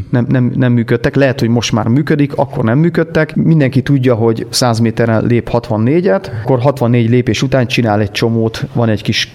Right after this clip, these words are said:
ö, kis madzag fölkötve a, a málha mellényre, jobb oldalt, tudja, hogy ment, ö, száz métert, ö, minden tizennégynél lebontja, és rak a bal oldali madzagra egyet. Onnan tudtuk, hogy egy kilométert haladtunk. És ugye mögötted jönnek azok, akik hordják a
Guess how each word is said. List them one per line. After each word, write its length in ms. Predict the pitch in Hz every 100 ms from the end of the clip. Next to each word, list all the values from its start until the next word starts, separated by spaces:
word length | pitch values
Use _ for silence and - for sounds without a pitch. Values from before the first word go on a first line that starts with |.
| -
ö, 200 | 107 101
kis 240 | 110 -
madzag 360 | 117 117 110 95
fölkötve 580 | 123 110 107 107 120 101
a, 300 | 95 92 - -
a 160 | - 98
málha 300 | 104 135 175
mellényre, 420 | 170 147 127 113
jobb 200 | 107 151
oldalt, 460 | 139 135 127 120 127 - - - -
tudja, 260 | 127 117
hogy 100 | 110
ment, 280 | 110 104 98 -
ö, 120 | 87
száz 320 | - 147 165
métert, 540 | 165 135 131 120 - - -
ö, 260 | 147 117 117
minden 320 | 139 131 117
tizennégynél 600 | 135 123 120 113 101 117
lebontja, 420 | 123 143 131 131
és 100 | 117
rak 160 | 123 110
a 60 | 113
bal 180 | 113
oldali 360 | 110 110 110 113 -
madzagra 420 | 110 110 110 104
egyet. 300 | 104 95 -
Onnan 420 | 127 123 127 113
tudtuk, 220 | 127 127
hogy 120 | 120 117
egy 120 | -
kilométert 420 | 117 110 107 104
haladtunk. 480 | 104 90 - 101 - _ 131
És 120 | 127
ugye 240 | 147 143
mögötted 480 | 139 147 120 120 113
jönnek 300 | 120 113 107
azok, 240 | 117 113 110
akik 300 | - 110 - - _ -
hordják 400 | 127 120 113 104
a 160 | 98